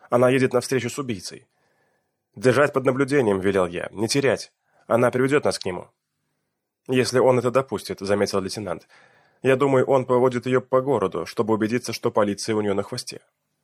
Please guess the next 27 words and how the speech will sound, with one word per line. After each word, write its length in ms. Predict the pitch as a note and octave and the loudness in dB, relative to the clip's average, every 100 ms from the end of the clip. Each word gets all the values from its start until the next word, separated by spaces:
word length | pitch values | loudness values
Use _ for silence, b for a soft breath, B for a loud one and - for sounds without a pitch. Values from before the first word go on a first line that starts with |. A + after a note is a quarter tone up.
| _ _ _ | _ _ _
Ему 280 | A2 B2 C3+ | -2 2 2
все 160 | - | 2
равно 220 | C3 B2+ C3 | 2 2 2
нужно 280 | C3 B2 | 0 0
ее 160 | B2+ B2 | 0 0
убить. 400 | C3 G#2 - - b b b - | -2 -4 -8 -14 b b b -2
Он 120 | A#2+ | 0
попытается 540 | A#2 B2 A#2+ A#2 B2 | 2 2 4 2 2
выиграть 300 | A#2 A2+ A#2 | 0 0 -2
время. 380 | B2 G#2+ D2 - _ _ _ - | -2 -2 -6 -14 _ _ _ -6
Не 100 | C#3+ | 0
знаю 240 | D#3+ D3 | 4 4
как, 180 | D#3+ C#3 | 4 2
но 160 | A#2 A#2+ | 4 2
уже 200 | B2 C3 | 4 2
наверняка 460 | A#2+ A#2+ A#2+ C3+ | 2 0 2 0
придумал, 440 | A#2+ C3 B2+ F2+ F2 | 0 -2 0 -2 0
как 220 | G2+ G2+ | -2 0
ей 140 | A2 | -2
оторваться 440 | G#2 G#2+ G#2+ F#2+ E2+ | 2 2 2 0 -6
от 100 | - | -8
нас. 220 | C#2+ - b b b b - | -12 -12 b b b b 0
Мы 100 | B2 | 2
не 60 | |
должны 320 | C3 C3+ C#3 | 4 2 2
этого 240 | A2+ F#2 F#2 | -2 -2 -4
допустить». 460 | - F#2+ - - | -6 -10 -14 -20